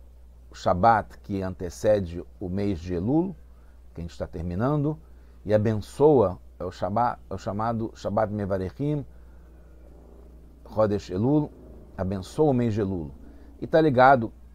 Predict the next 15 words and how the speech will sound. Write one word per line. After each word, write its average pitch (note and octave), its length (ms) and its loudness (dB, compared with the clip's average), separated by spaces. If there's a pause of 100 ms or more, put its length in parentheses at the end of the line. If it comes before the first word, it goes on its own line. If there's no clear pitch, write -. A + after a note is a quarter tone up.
(160)
claramente, A2 680 0
por - 280 -10
ser C3 220 -2
o C3 60 2
mês A2+ 220 0
de A2 60 -2
Elul, A2+ 400 0 (160)
por E2+ 140 -12
ser A#2 320 -4
o G#2+ 80 -6
mês, G#2+ 560 -8 (460)
o F#2+ 200 -6
Shabat G#2 440 -2
que A#2 80 -4
abençoa, G#2+ 760 2